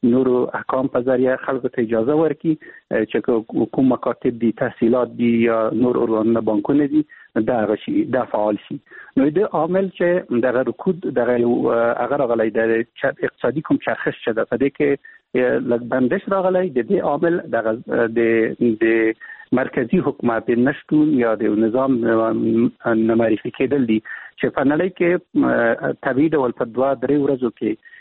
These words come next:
یو بدیل، اه، موقتي، عبوري یا د شورا په شکل یو، اه، بدیل وړاندې کیږي. خو دلته یو سلسله عوامل دي، اه، چې هغه د ذهن باعث شوي دي او دغه کوم چرخش چې ده، د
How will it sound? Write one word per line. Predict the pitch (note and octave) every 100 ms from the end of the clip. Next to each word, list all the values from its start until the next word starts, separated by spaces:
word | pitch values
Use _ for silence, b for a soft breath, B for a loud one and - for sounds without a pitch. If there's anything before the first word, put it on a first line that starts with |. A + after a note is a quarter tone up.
| -
یو | C3+
بدیل، | C#3 C3+ E3+ F#3 F#3 -
اه، | C3 B2 A#2+ A#2+ -
موقتي، | C3 C3 - B2+ D3+ C#3+
عبوري | C#3 B2 A#2 B2+ C#3+ C#3 B2+ B B B
یا | B2+ B2+
د | B2+ B2
شورا | C#3 C3 C#3
په | C#3+ -
شکل | C3+ - B2+
یو، | B2 A#2
اه، | A#2+ - A2+ A2+ A#2+ C#3
بدیل | A#2+ A#2+ B2 E3+
وړاندې | A#2+ A2 A2+
کیږي. | - B2+ A2+
خو | B2
دلته | C3+ C3
یو | C3+
سلسله | B2+ A#2 - A#2+
عوامل | A#2+ A#2+ A#2 B2+ D#3 F#3
دي، | C3 A#2+ B B B -
اه، |
چې | A2+ -
هغه | B2+ C3+
د | C3+
ذهن | B2+ A#2+ C3+ F3
باعث | C#3 C#3+ -
شوي | D#3 D3
دي | D3 D3+ B B
او | B2 A#2
دغه | C#3 D#3 D#3 D3+ -
کوم | - B2
چرخش | - B2 - - -
چې | D3
ده، | C#3+ C#3 C#3 - -
د | B2